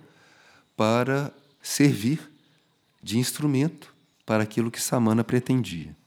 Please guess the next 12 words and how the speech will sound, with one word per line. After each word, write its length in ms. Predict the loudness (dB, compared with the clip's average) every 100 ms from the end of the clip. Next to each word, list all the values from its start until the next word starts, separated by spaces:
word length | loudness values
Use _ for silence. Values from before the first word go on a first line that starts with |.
| _ _ _ _ _ _ _ _ _ _ _
Ele 1120 | 2 4 4 2 4 4 4 2 0 -4 -10 -14 -18 -20 _ _ _ _
transmitiu 760 | 2 2 4 2 0 2 2 2
que 120 | 0
esta 280 | 2 2 0
imagem 680 | 0 2 2 0 -2 -4 -4 -14 -20 -20 -20 _
seria 920 | -10 -2 2 4 4 2 2 0 -4 -6
uma 180 | -2 0
imagem 640 | 2 0 0 -2 -6 -8 -10 2
por 160 | 4 6
intermédio 640 | 4 -2 -2 -4 -6 -6
da 140 | -6
qual 460 | -6 -6 -4 -6